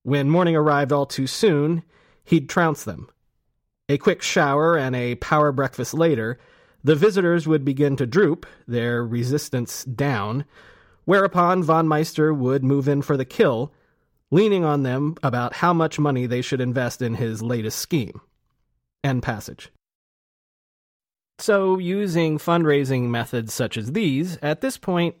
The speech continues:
von Meister is developing three new businesses all at once. And these businesses would follow the familiar pattern of von Meister's unique entrepreneurial genius.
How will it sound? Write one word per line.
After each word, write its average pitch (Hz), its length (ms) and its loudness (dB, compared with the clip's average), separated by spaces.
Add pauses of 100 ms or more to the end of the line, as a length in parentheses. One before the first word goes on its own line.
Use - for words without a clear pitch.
von 147 340 0
Meister 202 480 0
is 147 260 0
developing 123 640 0
three 151 400 -2
new 139 180 2
businesses 117 640 -2
all 110 240 -2
at 110 100 -6
once. 107 460 -8 (880)
And 135 400 0
these 156 460 -2
businesses 151 680 0
would 131 240 0
follow 135 520 2
the 120 240 -2
familiar 131 580 0
pattern 123 560 0
of 117 240 -2
von 117 300 -2
Meister's 117 640 -4
unique 113 400 -4
entrepreneurial 113 800 -4
genius. 151 580 0